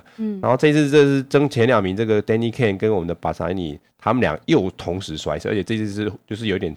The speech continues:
Speaker 2: 撞车这样子啦。
Speaker 1: 嗯哼哼哼。
Speaker 2: 然后他们这一次有个意外，就是一次出去三台，然后两个人都摔得还蛮重，不过后来都没事这样子啊。
Speaker 1: 嗯哼哼哼。
Speaker 2: 哦，那我们看一下MotoThree的前三名啊。
Speaker 1: 嗯。
Speaker 2: MotoThree这位车手，第一名车手是一位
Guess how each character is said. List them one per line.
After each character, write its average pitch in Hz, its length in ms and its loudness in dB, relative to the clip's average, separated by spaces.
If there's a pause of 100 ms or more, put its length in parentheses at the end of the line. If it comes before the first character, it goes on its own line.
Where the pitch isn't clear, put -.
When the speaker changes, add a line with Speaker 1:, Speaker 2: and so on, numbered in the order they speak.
(160)
Speaker 2:
撞 85 240 0
车 82 240 -6
这 85 120 -4
样 73 200 -6
子 240 120 -2
啦。 226 100 -2
Speaker 1:
嗯 - 20 -4
哼 220 120 -4
哼 - 0 -
哼。 214 180 -6
Speaker 2:
然 - 100 -2
后 98 60 0
他 113 60 -2
们 123 100 0
这 135 60 0
一 123 40 2
次 120 220 -4
有 85 140 -6
个 90 100 -6
意 113 160 -4
外， 104 100 2
就 101 120 0
是 98 200 -6 (380)
一 101 80 -6
次 113 160 -4
出 113 160 -6
去 110 100 -4
三 95 300 -2
台， 87 160 -8
然 80 100 -6
后 95 60 -2
两 85 140 -4
个 73 80 -10
人 80 40 -10
都 90 120 -6
摔 90 240 -4
得 85 60 -6
还 73 100 -10
蛮 69 200 -12
重， 78 200 -8
不 85 100 -14
过 90 80 -8
后 110 100 -2
来 85 100 0
都 90 100 -6
没 71 180 -10
事 76 240 -12
这 73 80 -12
样 233 220 -6
子 226 100 -6
啊。 220 100 -6
Speaker 1:
嗯 214 60 -4
哼 - 0 -
哼 202 300 -10
哼。 90 80 -4
Speaker 2:
哦， - 80 -6 (280)
那 156 240 4 (200)
我 110 80 -4
们 113 60 -2
看 160 140 4
一 156 40 6
下 160 100 8
MotoThree 156 640 6
的 110 100 6
前 101 240 0
三 110 180 2
名 76 220 -4
啊。 67 220 -12
Speaker 1:
嗯。 - 100 0
Speaker 2:
MotoThree 156 280 4
这 160 120 2
位 156 140 6
车 151 160 4
手， 107 220 2 (140)
第 151 140 -4
一 160 40 0
名 135 140 2
车 143 140 2
手 110 100 4
是 117 140 -2
一 123 80 2
位 123 200 4